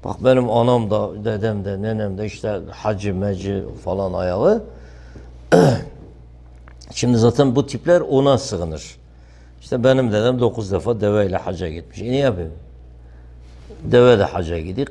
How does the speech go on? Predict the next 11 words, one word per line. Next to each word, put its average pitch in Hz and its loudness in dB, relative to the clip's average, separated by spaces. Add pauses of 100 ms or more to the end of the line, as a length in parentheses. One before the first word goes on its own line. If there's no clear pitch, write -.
(120)
kıçındaki 110 -6
gene 131 4
de 101 2
gidiyor. 82 -8
Yani 98 -8 (380)
o 110 -2
meselesi 104 -4
değil. 170 4 (840)
E, 120 6 (600)
de 151 -4
işte 160 -4